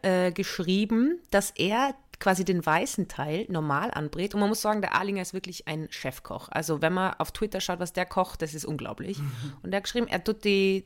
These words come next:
Speaker 1: das Weiße, ähm, quasi anbraten wie normalen Zwiebeln und den Rest dann zur Garn-, Gar-, zum Garnieren obendrauf verwenden.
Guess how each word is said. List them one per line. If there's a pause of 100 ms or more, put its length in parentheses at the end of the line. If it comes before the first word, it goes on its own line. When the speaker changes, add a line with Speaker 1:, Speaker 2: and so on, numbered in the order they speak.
(140)
Speaker 1:
das
Weiße, (420)
ähm,
quasi
anbraten
wie
normalen
Zwiebeln
und
den
Rest
dann
zur
Garn-, (140)
Gar-,
zum
Garnieren
obendrauf
verwenden.